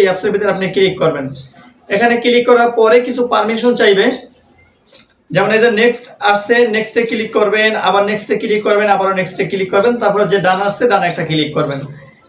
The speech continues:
এখানে ডানে ক্লিক করার পরে আপনার অ্যাপসের যে পারমিশন রয়েছে সেই পারমিশনটা আপনি দিয়ে দেবেন অ্যাপসের। এই যে not allow করা রয়েছে, আমি এখানে এটার উপরে একটা ক্লিক করবেন। ক্লিক করার পরে পারমিশন দিয়ে দেবেন।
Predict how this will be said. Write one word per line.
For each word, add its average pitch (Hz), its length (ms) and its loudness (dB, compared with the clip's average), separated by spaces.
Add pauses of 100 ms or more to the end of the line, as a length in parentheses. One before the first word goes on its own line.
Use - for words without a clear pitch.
(120)
এখানে 220 280 2
ডানে 214 240 2
ক্লিক 240 260 2
করার 220 200 2 (100)
পরে 196 240 4 (260)
আপনার 233 280 2 (1040)
অ্যাপসের 233 440 0 (100)
যে 262 100 6 (840)
পারমিশন 247 500 2
রয়েছে 226 260 2 (100)
সেই 240 200 2
পারমিশনটা 220 520 0
আপনি 214 120 -2 (100)
দিয়ে 175 180 -2
দেবেন 170 240 0
অ্যাপসের। 170 360 -2 (1400)
এই 170 100 -6
যে 196 60 2 (120)
not 202 200 2
allow 233 200 2
করা 233 140 2
রয়েছে, 208 360 4 (340)
আমি 196 200 -2
এখানে 226 200 0 (180)
এটার 233 180 4
উপরে 226 180 2
একটা 240 180 -2
ক্লিক 214 240 -2
করবেন। 151 220 2 (100)
ক্লিক 196 240 -2
করার 202 220 0
পরে 208 220 2
পারমিশন 196 420 -2
দিয়ে 185 140 2
দেবেন। 185 180 0